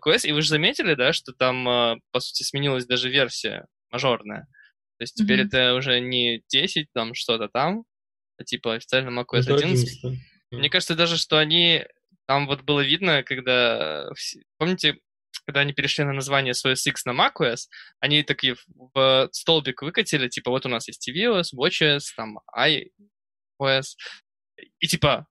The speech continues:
Speaker 1: O S X, типа, как-то не, не камильфо, давайте переименуем в mac O S. Вот щас у них, похоже, мне кажется, складывается похожая ситуация, что у них есть I O S, там, четырнадцать, iPad O S четырнадцать, watch O S семь, кажется.
Speaker 2: Да.
Speaker 1: Да?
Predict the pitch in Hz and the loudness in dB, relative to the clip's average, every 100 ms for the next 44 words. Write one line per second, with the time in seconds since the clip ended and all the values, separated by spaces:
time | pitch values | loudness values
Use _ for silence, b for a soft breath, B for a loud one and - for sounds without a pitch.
0 | _ 156 165 - 123 - - - - 123 | _ 2 2 0 -4 -6 -10 -10 -4 0
1 | 180 - 147 131 _ - - 147 156 143 | 0 2 2 0 _ -20 -12 -2 -2 0
2 | 151 160 156 147 208 269 175 151 185 156 | -2 2 2 2 2 2 4 2 2 -4
3 | 135 143 151 139 135 131 113 - B 156 | -4 0 0 0 0 0 -4 -4 B -4
4 | 143 180 247 214 180 - 156 175 175 165 | 0 2 2 2 0 0 0 2 4 0
5 | - _ 143 143 151 - - 156 151 - | -2 _ -8 -2 0 -2 -2 0 0 -2
6 | 151 156 151 - 147 175 - 139 - B | 0 2 2 2 2 2 2 2 0 B
7 | - 147 151 151 139 - b b b - | -2 0 0 0 -2 -6 b b b 0
8 | 151 165 131 - - - - 196 240 233 | 2 4 2 0 -6 -8 -4 0 0 0
9 | 214 196 180 - 131 139 127 117 - - | -2 -2 -2 -2 0 0 0 -2 -4 -6
10 | - 196 196 175 - 160 147 - - 135 | 0 0 0 -4 -2 0 0 -2 -8 -2
11 | 139 - 120 - - - - 127 180 - | 0 0 -4 -6 -8 -8 -2 -2 -2 -4
12 | 247 233 - - 233 _ _ _ _ _ | -8 -8 -10 -16 -18 _ _ _ _ _
13 | - 180 - | -4 -4 -4